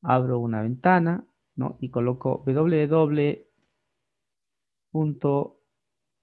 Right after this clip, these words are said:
google punto com. Ahí está. Ya está.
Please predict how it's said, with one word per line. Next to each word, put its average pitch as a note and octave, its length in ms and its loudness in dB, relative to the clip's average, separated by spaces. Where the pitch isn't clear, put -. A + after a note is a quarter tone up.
google D3 340 2
punto C3+ 320 -2
com. - 220 -8
Ahí A2+ 140 -2
está. - 340 -12
Ya - 120 -8
está. - 280 -14